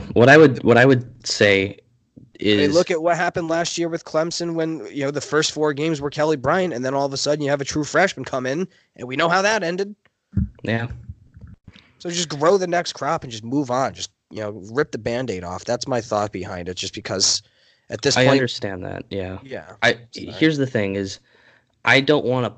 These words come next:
Speaker 1: punt on this season 'cause we still have a lot to play for. Even nine and three, which would be disappointing, still gets us in a good bowl game. Not a great one, but a good one. It's just, it, I don't, I don't wanna give up and just say,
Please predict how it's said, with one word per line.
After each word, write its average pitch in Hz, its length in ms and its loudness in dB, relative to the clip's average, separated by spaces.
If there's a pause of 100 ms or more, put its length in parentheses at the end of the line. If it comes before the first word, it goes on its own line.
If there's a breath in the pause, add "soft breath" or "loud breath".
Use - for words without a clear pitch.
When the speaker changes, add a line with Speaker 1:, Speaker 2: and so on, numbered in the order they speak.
(120)
Speaker 1:
punt 107 380 -6
on 95 120 -6
this 95 140 -8
season 98 380 -6
'cause 110 180 -8
we 101 80 -8
still 107 320 -4
have 101 100 -2
a 101 40 -2
lot 95 240 -2
to - 80 -18
play 95 220 -4
for. 101 260 0
Even 147 260 2
nine 143 220 4
and 131 100 2
three, 120 200 2
which 110 120 0
would 101 100 -6
be 101 60 -2
disappointing, 107 560 0
still 113 300 0
gets 113 180 -2
us 113 140 -4
in 107 80 0
a 101 100 0
good 101 220 -6
bowl 92 180 2
game. 92 300 -4 (920)
Not 113 180 2
a 113 60 2
great 104 200 2
one, 98 160 -4
but 95 120 -2
a 107 40 -2
good 104 160 -2
one. 90 220 -8 (960 soft breath)
It's 135 220 0
just, - 420 0 (1040)
it, 127 260 -2 (360)
I 131 100 2
don't, 127 560 -4
I 117 100 0
don't 113 260 -4
wanna 117 180 -4
give 110 240 -6
up 101 200 -4
and 104 160 -8
just 101 160 -8
say, 98 280 -2